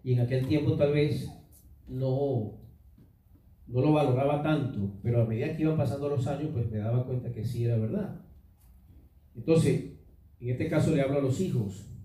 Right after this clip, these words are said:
Si sus padres le están hablando, le están dando un consejo, le están tratando de guiar, escuche, siéntese.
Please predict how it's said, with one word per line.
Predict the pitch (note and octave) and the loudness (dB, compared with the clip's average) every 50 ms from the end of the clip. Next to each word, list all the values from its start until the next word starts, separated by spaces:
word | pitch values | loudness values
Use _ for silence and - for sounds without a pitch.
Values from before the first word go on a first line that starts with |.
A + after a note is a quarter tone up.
| - | -18
Si | - - - B2 | -12 -8 -8 -6
sus | C#3+ C#3 B2+ - | -4 -4 -4 0
padres | - G#3 A3+ A#3 G3 E3 D3+ C3 | 2 4 4 4 4 2 2 0
le | C3 A#2 | 0 0
están | - - C#3+ D#3+ | -2 -2 -4 -4
hablando, | D#3+ D#3 D#3+ E3+ F3+ F3 D3+ B2+ | -2 -2 0 0 0 0 0 0
le | A#2+ A#2 | 0 0
están | A2 B2+ C#3 C#3 | 0 -2 -4 -4
dando | C#3+ D3 D3+ D3+ | -4 -2 -2 -2
un | D3+ D#3 | -2 -2
consejo, | C3+ B2 C#3+ D#3+ E3 D#3+ C#3+ B2+ | -2 -2 0 0 2 2 2 2
le | A#2+ A2 | 0 0
están | - - C3 C3+ C#3+ D3+ C#3+ C#3+ - | -2 -2 -4 -6 -6 -6 -8 -8 -6
tratando | C#3+ C3+ B2+ C3+ C#3+ C#3+ C#3+ D3 D3 | -4 -4 -2 -2 -2 -4 -2 0 0
de | D3 C3 | 0 0
guiar, | B2 A#2+ B2 C#3 C#3+ C#3+ C#3 | 0 0 0 0 0 0 0
escuche, | B2 A#2+ - - G3+ G#3+ G3 - - A2+ - - - - - - - - _ _ - - - | -2 -2 0 0 0 0 0 -4 -4 -6 -8 -8 -8 -14 -20 -20 -20 -20 _ _ -20 -12 -4
siéntese. | A2+ - - G3 G#3 G3+ F#3+ - - - G#2+ - - - - - - | 0 2 6 6 6 6 6 2 0 -6 -6 -6 -6 -8 -8 -10 -14